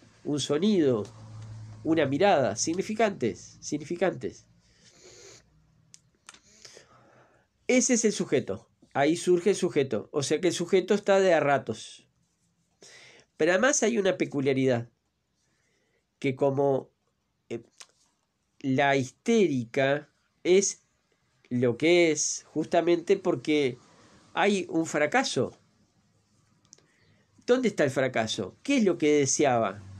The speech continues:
¿Qué es lo que marca Sigmund Freud? El padre no le dio lo que ella esperaba. En eso del complejo de Edipo y en eso del amor incestuoso,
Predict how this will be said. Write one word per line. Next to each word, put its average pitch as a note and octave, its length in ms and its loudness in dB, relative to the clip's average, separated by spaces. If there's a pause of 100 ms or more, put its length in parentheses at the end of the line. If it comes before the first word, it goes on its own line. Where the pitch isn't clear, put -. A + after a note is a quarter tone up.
(480)
¿Qué B3+ 120 0
es B3 60 4
lo A3+ 100 4
que F3+ 140 0
marca F3 600 0
Sigmund F3 400 0
Freud? B2 360 0 (1600)
El D#3 180 -2
padre A3+ 360 4
no G3+ 180 2
le F#3 180 4
dio G3 380 0 (800)
lo B2 240 -2
que C#3+ 220 2
ella C3+ 200 0
esperaba. A#2 580 -4 (2000)
En C3+ 180 0
eso D#3 320 2
del D#3 200 2
complejo C3+ 560 0
de D#3 240 2
Edipo D#3+ 480 0
y C#3+ 100 0
en C3 100 -2
eso C#3+ 300 0
del C#3+ 720 2
amor C3 600 -2
incestuoso, A#2+ 1000 -6